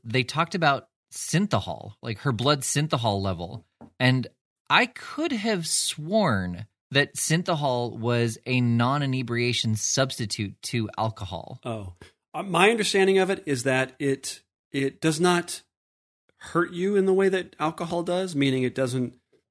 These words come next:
Speaker 2: cause inflammation and give you, you know, blood damage. Blood damage? Sorry, medical
Speaker 1: Okay.
Speaker 2: moment is coming up. But, but it, like, it doesn't, it doesn't have the
Speaker 1: <laughs>
Speaker 2: negative effects on your body that alcohol does, but it still makes you drunk.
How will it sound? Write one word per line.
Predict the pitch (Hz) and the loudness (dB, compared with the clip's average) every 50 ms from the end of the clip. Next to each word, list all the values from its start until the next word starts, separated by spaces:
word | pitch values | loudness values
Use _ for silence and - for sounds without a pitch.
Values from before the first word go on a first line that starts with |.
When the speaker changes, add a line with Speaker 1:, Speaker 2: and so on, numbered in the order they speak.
| _ _ _ _ _ - | _ _ _ _ _ -16
Speaker 2:
cause | - 107 107 107 139 | -14 -12 -8 -4 -4
inflammation | 143 135 - 151 156 160 160 151 - 131 104 98 | -4 -2 0 2 2 2 2 2 0 -4 -6 -8
and | 98 98 98 101 101 | -10 -12 -14 -12 -6
give | 117 123 113 117 | -6 -6 -4 -4
you, | 127 127 123 117 _ _ _ _ _ - | -4 -4 -6 -6 _ _ _ _ _ -8
you | 117 | -8
know, | 117 107 - _ _ _ _ | -8 -8 -8 _ _ _ _
blood | - 135 139 139 131 127 - _ _ _ - | -2 0 0 0 -2 -6 -18 _ _ _ -4
damage. | 120 110 104 101 98 101 98 - - _ _ _ - | -4 -2 -2 -6 -8 -10 -12 -14 -16 _ _ _ -10
Blood | - 110 139 151 147 135 | -6 -4 -4 -4 -4 -4
damage? | 143 147 160 175 180 175 175 - - | -4 -2 -2 -2 -2 -4 -6 -8 -8
Sorry, | - - - - 123 113 | -6 -6 -4 -4 -2 0
medical | 131 156 190 - 131 139 | 2 2 2 4 6 6
Speaker 1:
Okay. | 156 | 8
Speaker 2:
moment | 151 156 147 143 131 113 | 8 8 6 6 4 0
is | 127 - | -2 -4
coming | - 151 143 139 135 | -2 0 0 0 0
up. | 117 - - - - - - - - - | -2 -4 -10 -20 -20 -20 -20 -20 -8 0
But, | - 165 165 160 - - - - - 127 110 - | 2 2 2 2 -2 -16 -10 -2 -2 -2 2 4
but | 170 170 | 4 4
it, | 170 165 180 | 4 4 2
like, | 185 185 170 | 0 2 4
it | 190 180 | 4 6
doesn't, | 170 226 226 208 233 202 - | 8 6 6 6 4 2 2
it | 208 | 4
doesn't | 196 214 214 226 | 4 4 4 4
have | 208 208 208 - | 4 4 4 4
the | 175 151 | 6 4
Speaker 1:
<laughs> | 147 151 | 6 6
Speaker 2:
negative | 156 165 160 180 170 160 | 6 6 6 6 6 6
effects | 156 143 - - 156 147 139 - - - | 4 2 2 4 4 4 4 2 -2 -2
on | - 156 147 143 | 0 0 0 2
your | 123 117 | 0 0
body | 104 - 131 127 127 127 123 123 | 0 0 2 2 4 2 2 -2
that | 104 120 113 | -4 -4 -4
alcohol | - 127 131 143 - 139 151 160 151 151 | -2 -2 -2 -2 -2 -4 -2 -2 -2 0
does, | 156 165 165 170 151 | 0 0 0 0 0
but | - 139 127 | 0 -2 0
it | 127 | 0
still | - - 156 | 0 2 2
makes | 143 139 131 - - | 2 2 0 -2 -4
you | 117 | -8
drunk. | 101 110 110 110 92 87 - - - | -8 -8 -8 -8 -10 -12 -14 -18 -20